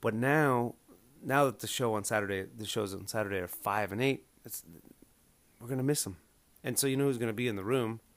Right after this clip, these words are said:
A bunch of goddamn civilized people. <laughs> The g-, you know, the good Georgians. That's, that, that's who will be there. Is, it's not people who wanna go watch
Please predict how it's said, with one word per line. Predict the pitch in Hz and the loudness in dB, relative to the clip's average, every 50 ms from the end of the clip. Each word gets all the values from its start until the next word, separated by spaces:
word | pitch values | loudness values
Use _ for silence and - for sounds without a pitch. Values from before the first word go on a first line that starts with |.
| _ _ _ _ - | _ _ _ _ -12
A | 135 127 107 | -10 -8 -4
bunch | 110 127 127 120 131 | -4 -4 -4 -4 -4
of | 107 | -2
goddamn | 113 117 113 110 104 107 104 101 101 101 104 98 - _ _ - | 0 0 0 2 0 -2 0 0 -2 -2 -4 -6 -10 _ _ 0
civilized | - - 120 110 101 101 98 95 95 92 - | 0 0 0 0 -2 -2 -2 -2 -4 -4 -6
people. | - 123 120 - - - - - _ _ _ _ _ _ - | -6 -6 -6 -6 -8 -12 -14 -16 _ _ _ _ _ _ -12
<laughs> | - - - - 143 - - - - - _ - - - - - - - | -12 -12 -10 -10 -12 -12 -12 -14 -16 -16 _ -20 -20 -20 -20 -20 -14 -2
The | - 160 | 0 0
g-, | 147 110 127 - - - - _ | 0 0 -6 -10 -12 -18 -8 _
you | - | 8
know, | 208 202 - | 8 8 8
the | - 165 | 8 4
good | 151 131 113 143 175 180 151 120 | 2 2 6 8 8 8 8 6
Georgians. | 101 117 117 98 85 78 - 76 65 - - - - - - | 0 0 0 0 0 -2 -4 -10 -10 -12 -14 -14 -14 -8 2
That's, | - 147 143 - - - - | 4 4 6 6 2 4 6
that, | 151 160 170 147 - - | 6 6 6 6 2 2
that's | 139 147 151 - - | 2 4 4 4 2
who | 151 131 | 2 0
will | 113 107 | 0 -2
be | 87 104 107 110 | -2 -2 -2 -2
there. | 95 85 65 67 78 - _ _ - - - - - _ | -2 -4 -6 -8 -12 -18 _ _ -20 -20 -20 -20 -16 _
Is, | - 110 - - | -4 -4 -4 -4
it's | 127 - - | -2 -2 2
not | 147 156 156 151 - | 4 4 4 4 2
people | 135 110 101 101 | -2 -4 -4 -4
who | 104 92 | -6 -4
wanna | 90 104 101 98 87 | -4 -4 -6 -6 -6
go | 90 101 95 | -4 -4 -4
watch | 92 90 90 92 - - - | -4 -4 -4 -6 -6 -10 -12